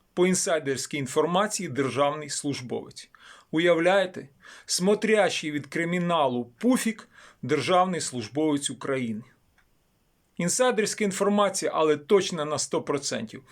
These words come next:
По інсайдерській інформації, смотрящий від криміналу контрабосу Пуфік працює в державних структурах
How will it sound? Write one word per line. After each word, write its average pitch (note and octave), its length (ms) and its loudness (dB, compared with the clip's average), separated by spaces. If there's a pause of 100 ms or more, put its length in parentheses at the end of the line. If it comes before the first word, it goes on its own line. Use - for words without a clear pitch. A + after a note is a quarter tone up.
(400)
По G#3 140 2
інсайдерській G3 640 0
інформації, D3 880 0
смотрящий D#3+ 760 0
від C3+ 160 -8
криміналу D#3+ 580 -4
контрабосу C3 840 -2
Пуфік A#3 420 0 (400)
працює G#3 540 0
в E3+ 60 -4
державних C#3+ 960 0 (120)
структурах D#3 960 -2